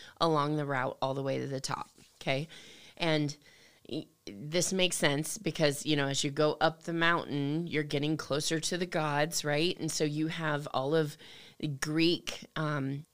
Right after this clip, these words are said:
uh, Greek thought when it comes to the gods and goddesses and so on and so forth.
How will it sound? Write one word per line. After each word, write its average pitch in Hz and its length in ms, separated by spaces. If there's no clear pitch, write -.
uh, - 440
Greek 170 320
thought 147 480
when 147 140
it - 120
comes 143 400
to 143 420
the 143 80
gods 139 420
and 131 100
goddesses 139 640
and 135 120
so 139 160
on 139 80
and 139 120
so 127 140
forth. 135 340